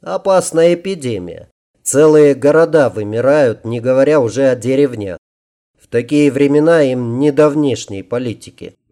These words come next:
Островитяне продолжали наращивать свой экономический потенциал.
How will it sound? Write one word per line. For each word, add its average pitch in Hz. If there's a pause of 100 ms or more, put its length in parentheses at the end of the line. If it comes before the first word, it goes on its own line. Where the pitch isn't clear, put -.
(380)
Островитяне 170
продолжали 123
наращивать 107
свой 151
экономический 139
потенциал. 135